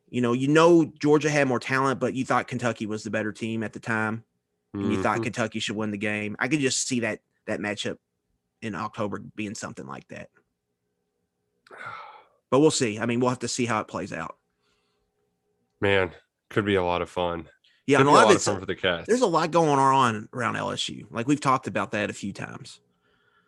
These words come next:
Speaker 1: Um, but the Title nine investigation, their, their, their, uh, drug policy or their marijuana policy, whatever that is,
Speaker 2: <laughs>
Speaker 1: guys transferring out, um, though, you know, two new coordinators, a bunch of new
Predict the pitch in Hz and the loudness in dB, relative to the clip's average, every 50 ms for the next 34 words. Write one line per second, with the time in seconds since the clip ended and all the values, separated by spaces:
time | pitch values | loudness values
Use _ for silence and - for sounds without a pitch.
0 | _ _ _ - - 57 55 - - - - - - 143 143 147 151 147 143 139 | _ _ _ -16 -14 -12 -10 -10 -10 -8 -8 -2 2 4 4 6 6 6 6 6
1 | 139 139 139 135 131 131 135 131 - 135 120 123 120 120 120 120 - - 127 120 | 6 6 6 6 6 6 4 4 2 -2 2 4 4 4 4 2 2 0 2 4
2 | 120 120 120 113 117 113 - _ _ _ _ _ _ _ _ _ _ _ _ - | 4 4 2 2 0 -4 -8 _ _ _ _ _ _ _ _ _ _ _ _ -20
3 | - - - - - - - 113 107 107 104 113 117 110 104 - - - 120 120 | -20 -20 -20 -20 -12 -6 -2 -2 -2 0 0 2 2 2 2 0 0 2 2 4
4 | 113 113 104 104 110 - 117 120 127 120 - - 123 120 123 123 - - 123 120 | 4 4 2 0 0 0 2 2 2 2 2 2 2 4 2 2 0 0 0 0
5 | 117 117 113 120 - 113 110 110 113 120 123 123 113 113 117 117 117 - 123 110 | 0 0 0 -2 -2 -2 0 2 2 4 4 4 4 4 4 2 2 2 0 0
6 | 113 113 - - 120 117 113 110 117 113 113 113 110 107 107 110 110 110 110 110 | 0 0 -2 -2 -2 -2 0 0 -2 -2 -2 0 0 0 0 2 2 2 2 2
7 | 110 107 107 - - - _ - - _ _ - - _ _ _ - 120 135 135 | 0 0 -2 -4 -6 -8 _ -18 -20 _ _ -20 -20 _ _ _ 0 0 2 2
8 | 135 123 - - 131 131 135 123 - - 131 123 123 127 123 120 113 107 110 110 | 0 0 -4 -4 -4 -2 -2 -4 -4 -4 -2 0 0 0 0 0 0 0 2 2
9 | 113 110 110 110 - - - - _ _ _ _ _ _ _ _ _ _ _ _ | 2 2 2 2 0 -4 -10 -20 _ _ _ _ _ _ _ _ _ _ _ _
10 | _ _ - 62 64 69 71 65 67 - - _ _ - - 101 90 82 - - | _ _ -18 -16 -14 -12 -12 -12 -12 -14 -16 _ _ -12 -10 -8 -8 -8 -8 -10
11 | - 113 101 101 98 101 113 117 - _ _ _ - - - - 143 151 151 143 | -8 -8 -6 -6 -6 -8 -8 -12 -16 _ _ _ -20 -8 0 2 4 4 6 6
12 | 143 139 143 - 127 117 120 120 113 113 113 113 113 113 107 113 110 110 110 110 | 4 4 4 4 4 4 4 4 2 0 0 2 2 2 2 2 2 0 0 -2
13 | - - 104 110 120 120 - 127 120 120 123 117 | -4 -4 -4 -2 -2 -2 -2 0 0 0 0 0